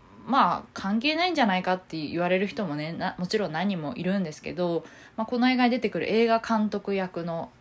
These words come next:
えー、俳優とか、神父の母親を演じた女優が、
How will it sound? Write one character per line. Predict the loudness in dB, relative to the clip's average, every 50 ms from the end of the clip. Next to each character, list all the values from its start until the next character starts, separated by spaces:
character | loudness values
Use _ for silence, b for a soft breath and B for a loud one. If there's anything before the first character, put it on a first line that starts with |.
| -20 _ _
え | -10 -10 -10
ー、 |
俳 | -6 -4 -2 -2
優 | -2 -2 -4 -6 -6
と | -6 -8 -6
か、 | -4 -6 -4 -4
神 | -2 -2 0 0 0 0
父 | 0 -2
の | -2 0 -2 -2
母 | -2 -4 -4 -2 0 2
親 | 2 2 2 2
を | 2 2
演 | 2 2 2 0
じ | -2 -2
た | -2 0 -2 -2 B B B B B B B -4
女 | 0 2 2
優 | 2 2 0 0 -2 0
が、 | 2 4 4 4 2 0